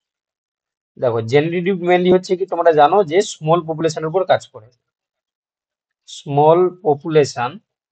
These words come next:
এর উপর কাজ করে, তাই না? তো সেক্ষেত্রে বলা হয়েছিল এটা টু টাইপসের হয়, একটা bottleneck এফেক্ট, একটা হচ্ছে কি তোমার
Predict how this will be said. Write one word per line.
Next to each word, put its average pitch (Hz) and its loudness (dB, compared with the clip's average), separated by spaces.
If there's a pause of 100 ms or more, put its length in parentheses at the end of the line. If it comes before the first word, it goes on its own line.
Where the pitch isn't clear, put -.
(1300)
এর 147 -4
উপর 160 0
কাজ 131 2
করে, 110 -14
তাই 196 -4
না? 117 -16 (540)
তো 143 -8
সেক্ষেত্রে 165 -2
বলা 160 4
হয়েছিল 165 2
এটা 170 0 (280)
টু 185 -10
টাইপসের 151 2
হয়, 147 4
একটা 160 -8
bottleneck 160 -2
এফেক্ট, 185 0
একটা 143 -2
হচ্ছে 139 -4
কি 135 -14
তোমার 156 0